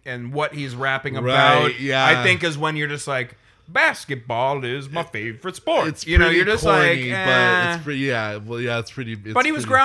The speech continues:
Speaker 1: groundbreaking, and that goes a long way in, like,
Speaker 2: Yeah.
Speaker 1: beca-, you know, that's a big check mark on the, on
Speaker 2: <laughs>
Speaker 1: the boxes that you have.
Speaker 2: Basketball, that's funny.
Speaker 1: You know what I mean?
Speaker 2: Yeah,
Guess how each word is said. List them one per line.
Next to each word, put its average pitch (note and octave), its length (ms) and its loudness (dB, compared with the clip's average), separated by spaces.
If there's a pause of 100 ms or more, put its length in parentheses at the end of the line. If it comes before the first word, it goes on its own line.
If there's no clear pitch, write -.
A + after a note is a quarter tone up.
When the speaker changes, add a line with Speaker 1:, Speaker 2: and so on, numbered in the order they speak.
(100)
Speaker 1:
groundbreaking, A2+ 360 -8 (240)
and D#3 360 -4
that F3 300 2
goes F#3 220 -2
a F3 60 -4
long E3+ 340 2
way D#3+ 260 0
in, D3+ 140 -4
like, C3 400 -4
Speaker 2:
Yeah. A2 400 -6 (560)
Speaker 1:
beca-, C#3 400 -10
you D3 100 -6
know, C#3+ 120 -2
that's D#3+ 280 2
a G3 60 -6
big D3+ 300 -6
check - 320 -4
mark C3 400 -6 (420)
on C#3 320 0
the, C3 300 -4
on C3+ 180 -4
Speaker 2:
<laughs> - 0 -
Speaker 1:
the C3 80 -4
boxes D3 640 0
that C3+ 240 -4
you C3 80 -6
have. B2 280 0
Speaker 2:
Basketball, G2+ 340 -10
that's F#2+ 240 -14
funny. G#2+ 200 -10
Speaker 1:
You D#3 60 -4
know D#3+ 140 0
what D#3 100 0
I D3+ 60 -2
mean? D#3 320 -4
Speaker 2:
Yeah, - 40 -8